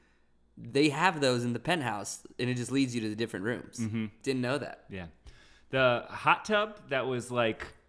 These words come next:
Speaker 2: dangling off the balcony was
Speaker 1: Yeah.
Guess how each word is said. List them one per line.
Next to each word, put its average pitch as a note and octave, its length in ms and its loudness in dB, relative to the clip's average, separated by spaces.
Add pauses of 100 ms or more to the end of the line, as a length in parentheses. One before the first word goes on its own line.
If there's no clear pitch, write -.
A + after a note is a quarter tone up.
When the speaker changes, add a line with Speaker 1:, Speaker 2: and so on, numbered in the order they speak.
(360)
Speaker 2:
dangling D3 520 -2
off B2 340 -2
the D3 80 -4
balcony E3+ 760 -2
was A#2+ 520 -6
Speaker 1:
Yeah. G2 220 -6